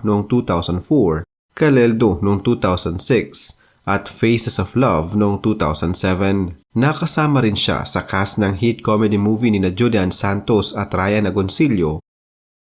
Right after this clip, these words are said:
na Kasal Kasali Kasalo noong two thousand six at sa sequel nito na Sakal Sakali Saklolo noong two thousand seven.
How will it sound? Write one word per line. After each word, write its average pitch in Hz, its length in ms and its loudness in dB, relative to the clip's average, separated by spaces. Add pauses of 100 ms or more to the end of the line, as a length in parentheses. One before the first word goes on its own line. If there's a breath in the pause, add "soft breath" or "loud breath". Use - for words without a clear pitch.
(140)
na 151 80 2
Kasal 117 480 0
Kasali 101 480 0
Kasalo 98 560 -2
noong 95 160 2
two 117 160 0
thousand 87 400 -2
six - 560 -2
at 101 240 -2
sa 104 160 0
sequel 107 480 0
nito 107 320 2
na 101 160 -2
Sakal 98 480 -2
Sakali 101 560 -2
Saklolo 101 720 0
noong 101 240 0
two 113 160 0
thousand 85 400 -2
seven. 98 640 -2